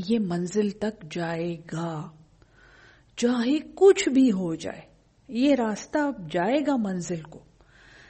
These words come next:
جہاں پہ آپ کھڑے ہیں وہاں سے لے کر اس کا وہ connection جہاں یہ راستہ ختم ہوتا ہے نا، اس کے بارے میں آپ کو ہنڈریڈ پرسینٹ پتا ہو کہ یہ منزل سے جا کے connect ہوگا۔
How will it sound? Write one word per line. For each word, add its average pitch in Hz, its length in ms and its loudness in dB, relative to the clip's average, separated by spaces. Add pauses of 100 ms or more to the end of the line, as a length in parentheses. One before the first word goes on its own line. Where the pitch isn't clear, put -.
(240)
جہاں 220 280 4
پہ 294 180 2
آپ 220 300 2
کھڑے 233 320 2
ہیں 185 320 0 (360)
وہاں 202 340 2
سے 254 100 0
لے 190 200 0
کر 214 300 0
اس - 160 -6
کا 247 180 0
وہ 240 120 4
connection 208 540 -2
جہاں 180 240 -2
یہ 202 160 -2
راستہ 165 340 -6
ختم 247 380 2
ہوتا 247 380 2
ہے 247 100 -2
نا، 202 140 -6 (380)
اس - 160 -8
کے 254 120 0
بارے 196 280 -2
میں 202 120 -4
آپ 196 240 -8
کو 185 180 -4
ہنڈریڈ 220 420 2
پرسینٹ 214 400 -4
پتا 185 280 -6
ہو 175 160 -4
کہ 175 180 -6
یہ 190 120 -2
منزل 170 380 -6
سے 180 160 -8
جا 170 160 -8
کے 170 140 -10
connect 156 500 -12
ہوگا۔ - 380 -20